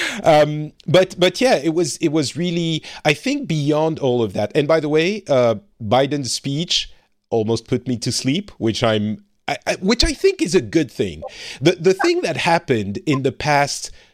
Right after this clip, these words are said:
four years or even more, and it's something that I always complain about when I talk to Americans, it's this idea that politicians are, you know, boring people who don't understand anything, when in reality they're, they're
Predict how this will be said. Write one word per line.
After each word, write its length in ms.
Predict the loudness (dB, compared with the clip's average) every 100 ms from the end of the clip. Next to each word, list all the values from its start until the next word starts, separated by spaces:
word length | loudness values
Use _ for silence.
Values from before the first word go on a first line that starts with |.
| _
four 340 | -4 0 2
years 380 | 0 0 0 0
or 100 | 0
even 300 | 0 -2 -2
more, 260 | 0 -2 -2
and 160 | -2 -2
it's 160 | -2
something 340 | -2 -2 -2 0
that 120 | 0
I 100 | 0
always 360 | -2 0 0 -2
complain 420 | -6 -2 -2 0
about 320 | 0 -2 -2
when 140 | -2 -2
I 80 |
talk 340 | 0 0 -2 -4
to 160 | -2
Americans, 640 | 0 0 0 -2 -6 -6 -10 -14 -6
it's 180 | -4 -2
this 220 | -2 0
idea 420 | 0 0 -2 0
that 220 | 0 -2
politicians 760 | -2 -2 0 -2 0 -2 -4 -6 -14 -12 0
are, 440 | 4 4 4 0 -4 _ _
you 160 | -2 0
know, 280 | 2 0 -2
boring 480 | -6 0 2 2 -2
people 340 | -6 -2 -2
who 100 | 0
don't 240 | -2 0
understand 460 | 0 -2 -2 -2 0
anything, 560 | 0 -2 -2 0 0 -4 -12 -14 -2
when 160 | 0
in 160 | 0 -2
reality 500 | -2 -2 -4 -4 -2
they're, 400 | 2 2 2 -2 _ -6
they're 460 | 2 4 4 2